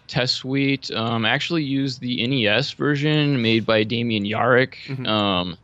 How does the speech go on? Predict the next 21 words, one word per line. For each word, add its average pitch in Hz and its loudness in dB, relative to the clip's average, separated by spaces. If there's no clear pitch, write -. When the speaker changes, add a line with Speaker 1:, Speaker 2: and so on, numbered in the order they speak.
Speaker 1:
he 131 6
built 123 2
in 117 2
a 107 0
great, 110 0
uh, 98 0
fine 107 0
crosshatch 117 -2
pattern. 120 -4
Um, 107 -4
Speaker 2:
Hmm. 113 -8
Speaker 1:
so - -2
if 107 -4
you 110 -14
look 113 -2
at 110 2
any 107 0
of 95 -4
my 98 0
ads, 104 0
and 101 -2